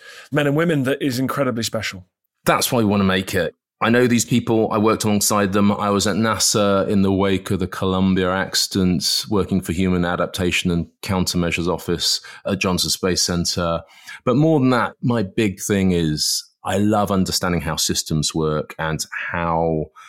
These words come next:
Speaker 2: something comes together so that the whole is greater than the sum of the parts. That's what we did with thirteen Minutes to the Moon. And that's what I want to do again and really tear this thing apart and have a look at what it is.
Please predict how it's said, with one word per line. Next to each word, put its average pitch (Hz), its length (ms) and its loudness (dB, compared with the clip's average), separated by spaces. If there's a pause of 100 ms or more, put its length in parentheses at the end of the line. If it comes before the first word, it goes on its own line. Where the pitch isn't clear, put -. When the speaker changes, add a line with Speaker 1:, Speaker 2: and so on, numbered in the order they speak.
(340)
Speaker 2:
something 110 440 0
comes 101 220 0
together 92 400 0
so - 160 0
that 80 120 -2
the 85 80 -4
whole 92 380 0
is 82 80 -2
greater 87 220 -2
than 82 80 -2
the 82 60 0
sum 95 160 0
of 87 40 0
the 80 80 -2
parts. - 340 -4
That's - 340 -4
what 98 140 -4
we 87 100 -4
did 85 240 -2
with - 140 -8
thirteen 80 360 -2
Minutes 78 240 -4
to - 100 -8
the 73 80 -4
Moon. 76 540 -2 (360)
And 90 200 -2
that's - 280 -2
what 90 60 0
I 92 40 0
want 85 180 0
to 87 160 -2
do 85 100 0
again 80 600 -4
and 98 300 0
really 117 380 2
tear 101 340 -2
this 92 180 -4
thing 85 180 -2
apart 85 500 -4
and 82 140 -6
have 90 200 -8
a 87 60 -4
look 85 260 -4
at 80 100 -12
what 78 180 -6
it 78 100 -6
is. 78 380 -4